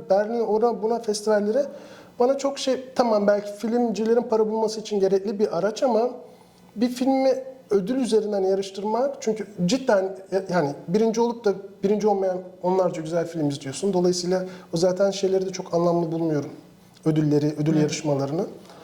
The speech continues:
Speaker 1: Konuya gelecek olursak hani Nuri Bilge Ceylan'la arasındaki çatışmanın da bence hissettirdiği duygu bana şu. Zeki Demirkubuz hemen Nuri Bilge Ceylan'ın filminin ardından kendi filmini yapıyor
Speaker 2: İşte
Speaker 1: ya. Bu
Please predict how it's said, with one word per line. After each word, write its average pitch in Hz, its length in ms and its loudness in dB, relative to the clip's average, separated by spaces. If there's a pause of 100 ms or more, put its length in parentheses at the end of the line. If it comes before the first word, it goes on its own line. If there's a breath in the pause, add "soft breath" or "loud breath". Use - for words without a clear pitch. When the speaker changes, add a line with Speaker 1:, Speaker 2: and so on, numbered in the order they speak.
(800 loud breath)
Speaker 1:
Konuya 254 300 2
gelecek 262 380 0
olursak 277 420 0
hani 226 200 2
Nuri 220 220 2
Bilge 240 220 -4
Ceylan'la 262 520 0
arasındaki 254 500 -4
çatışmanın 269 640 0
da 247 100 0
bence 247 380 0 (800 loud breath)
hissettirdiği 233 640 0
duygu 175 240 2
bana 165 180 0
şu. 269 340 -2
Zeki 202 300 0
Demirkubuz 247 800 -4
hemen 208 320 2
Nuri 208 200 2
Bilge 202 200 0
Ceylan'ın 208 420 2
filminin 208 380 0
ardından 190 460 2
kendi 190 220 -2
filmini 185 320 2
yapıyor 175 260 0
Speaker 2:
İşte 180 100 4
Speaker 1:
ya. 226 100 -2
Bu 277 180 -2